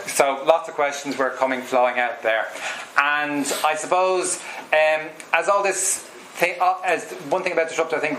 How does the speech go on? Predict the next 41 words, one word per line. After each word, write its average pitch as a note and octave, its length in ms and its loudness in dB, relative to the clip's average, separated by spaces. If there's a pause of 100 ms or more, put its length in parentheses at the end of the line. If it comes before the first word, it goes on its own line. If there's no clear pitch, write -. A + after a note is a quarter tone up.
as C#3+ 160 0
lots F3 160 2
of - 60 -10
things E3 180 -2
are C3+ 80 0
changing, D3 640 0
or, A#2+ 320 2
and B2 260 0
we're A#2 140 0
trying C3+ 160 2
to C3 60 -8
keep C3+ 200 -2
up C#3+ 200 2
with, B2 200 -4 (280)
uh, B2 260 4
how C3 180 2
quick C#3 260 -2
it's A#2 140 -4
changing, B2+ 460 0
and, A#2+ 180 -2 (360)
and, A2+ 360 -2 (320)
uh, B2 300 2
understanding C3+ 680 0
it A2+ 80 0
as G#2 100 -4
such. - 380 -2 (320)
Um, A#2+ 320 2
we're C3 80 2
also B2 260 2
somewhat A#2+ 340 0
distracted C3+ 560 0
a C#3 60 0
little C3+ 220 -2
bit B2+ 240 0
about, B2 360 0 (300)
uh, A2 200 4
the A2 100 -4
process B2 480 0
that's G#2+ 180 -2
happening. B2 480 0 (880)
So, D3 360 2